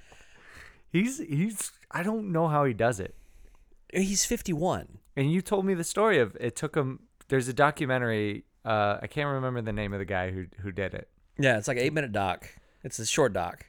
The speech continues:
Speaker 2: about
Speaker 1: And
Speaker 2: his resurgence, effectively.
Speaker 1: It is, because he was, as, as people may or may not know, he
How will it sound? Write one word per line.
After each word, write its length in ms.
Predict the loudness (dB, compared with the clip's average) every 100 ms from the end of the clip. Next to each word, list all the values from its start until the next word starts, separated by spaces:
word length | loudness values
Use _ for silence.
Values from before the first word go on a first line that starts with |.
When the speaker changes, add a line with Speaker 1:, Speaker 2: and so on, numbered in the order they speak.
| _ 0
Speaker 2:
about 240 | 6 6
Speaker 1:
And 100 | 6
Speaker 2:
his 160 | 0 0
resurgence, 640 | 2 2 2 -2 -8 -10
effectively. 600 | -6 -6 -6 -12 -18 -18 _ -2
Speaker 1:
It 140 | 2 4
is, 400 | 2 -2 -8 -8
because 300 | -4 0 -2
he 200 | -2 -4
was, 240 | -2 -4 -4
as, 360 | -6 -6 -6 -10
as 140 | -10
people 320 | -8 -8 -6
may 160 | -4 -4
or 80 | -4
may 140 | -4
not 220 | -4 -4
know, 220 | -2 -2 -2
he 260 | -4 -6